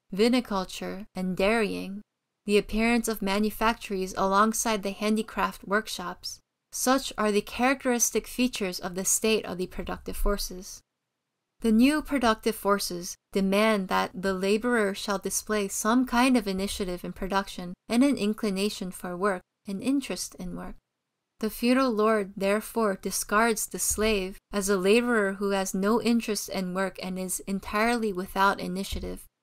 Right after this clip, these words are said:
and prefers to deal with the serf who has his own husbandry,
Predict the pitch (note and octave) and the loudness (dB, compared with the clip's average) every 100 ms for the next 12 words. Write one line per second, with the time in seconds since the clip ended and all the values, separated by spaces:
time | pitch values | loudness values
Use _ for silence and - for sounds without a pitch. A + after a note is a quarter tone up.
0 | _ G3+ G3+ A#3 - B3 C#4+ C#4 B3 F3+ | _ -4 -2 -2 0 2 2 2 0 2
1 | G#3 A3 G3+ F#3+ F#3 - G#3+ G3+ F#3+ - | 4 6 4 -2 -4 -2 0 0 -2 -8
2 | - G#3+ A3+ B3 B3 A#3 B3 - G#3+ B3+ | -2 0 4 4 4 0 -2 0 4 4
3 | A#3+ A#3+ B3 - G3 F3 E3+ E3+ | 4 2 0 0 -4 -4 -10 -10